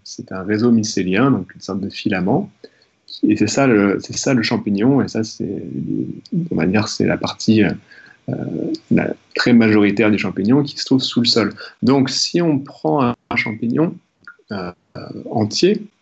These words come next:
sans forcément le couper, comme certains disent de le faire, on, on récupère éventuellement, euh,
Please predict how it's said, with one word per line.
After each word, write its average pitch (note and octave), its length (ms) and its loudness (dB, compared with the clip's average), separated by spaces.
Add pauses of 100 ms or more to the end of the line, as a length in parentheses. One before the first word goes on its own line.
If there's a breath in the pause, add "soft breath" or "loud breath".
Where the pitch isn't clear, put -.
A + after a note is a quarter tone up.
(120)
sans - 300 -2
forcément A2 320 -2
le F#2+ 60 -8
couper, D#3 320 2
comme G#2 100 -4
certains G#2+ 260 -8
disent G2+ 160 -2
de G#2 80 2
le G#2 60 2
faire, D#3+ 280 0 (840 soft breath)
on, C3+ 680 6
on A#2 220 0
récupère B2 420 0
éventuellement, B2+ 560 2
euh, A#1+ 180 -2